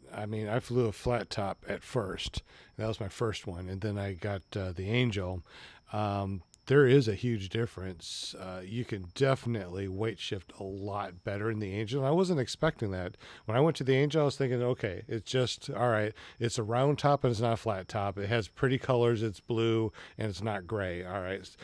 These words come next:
uh, maybe a little bit more padding i-, in the shoulders.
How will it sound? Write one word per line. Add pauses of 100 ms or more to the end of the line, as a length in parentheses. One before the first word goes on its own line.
(160)
uh,
maybe
a
little
bit
more
padding (360)
i-,
in
the
shoulders.